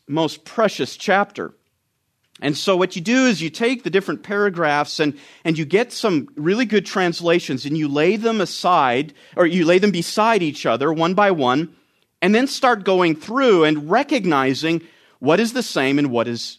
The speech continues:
what is different. And so what I've done here is I've compared three translations, the New American Standard Version,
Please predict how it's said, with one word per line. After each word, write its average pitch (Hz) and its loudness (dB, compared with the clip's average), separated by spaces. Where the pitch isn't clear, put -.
what 107 -10
is 113 -10
different. 147 0
And 135 -6
so 160 0
what 170 4
I've 175 2
done 151 2
here 226 0
is 131 0
I've 143 0
compared 139 -4
three 202 -4
translations, 139 -4
the 139 -10
New 151 0
American 143 -2
Standard 156 -4
Version, 143 -2